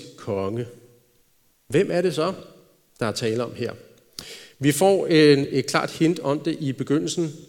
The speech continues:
af teksten. "Herren har kaldet mig fra moders liv. Fra fødslen kaldte han mig ved navn." Det bliver tydeligt, at det ikke bare er Kyros, vi taler om her. Det er ikke Kyros, det er Kristus. En anden konge,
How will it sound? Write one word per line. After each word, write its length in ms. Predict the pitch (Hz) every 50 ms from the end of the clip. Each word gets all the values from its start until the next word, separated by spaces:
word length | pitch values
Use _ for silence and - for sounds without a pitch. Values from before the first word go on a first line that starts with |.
| - -
af 100 | 127 123
teksten. 420 | - - 113 107 - - - 135
"Herren 460 | 123 - 143 147 143 156 175 202 208
har 120 | 185 185 180
kaldet 460 | - - - 151 131 143 175 202 190
mig 160 | 175 156 139
fra 160 | - - 151
moders 460 | 143 139 135 131 147 170 180 170 - -
liv. 180 | 147 156 156
Fra 140 | - - 160
fødslen 540 | 151 - - 175 185 185 - - 208 196 180
kaldte 420 | - - 127 120 131 160 - 165
han 280 | 147 - 151 143 143 135
mig 280 | 127 117 113 117 120 120 - - - - _ _ _
ved 120 | - 120 123
navn." 260 | 113 98 95 87 - - - - _ _ _ _ _ _ _ _ _ _ _ _ _ _ _ _ _ _ _ _ _ _ _ _ _ _ _ _ _ _ _ _ _ -
Det 80 | 139
bliver 120 | - 170 160
tydeligt, 340 | - - 175 185 185 208 -
at 120 | 143 -
det 60 | 165
ikke 160 | 165 180 170
bare 180 | - 139 135 151
er 120 | 165 - -
Kyros, 760 | - - - 151 147 170 185 165 156 139 120 110 - - - - - - _
vi 80 | - 123
taler 300 | - - 113 110 107 92
om 100 | 87 - -
her. 140 | - - - - - _ -
Det 80 | - 135
er 40 | 139
ikke 160 | 147 147 165
Kyros, 640 | 165 - - 143 135 143 151 143 131 117 - - - - - - _ _ _ _ _ -
det 220 | 120 135 - -
er 180 | 117 117 110 110 - - - - _ _ -
Kristus. 760 | - - - - 110 110 110 - - 165 143 - - - - _ _ _ _ _ _ _ _ _ _ _ _ _ _
En 160 | - 160 165 160 160 165
anden 360 | 165 165 175 202 226 240 233
konge, 640 | - - - 139 - 143 131 135 151 185 214 185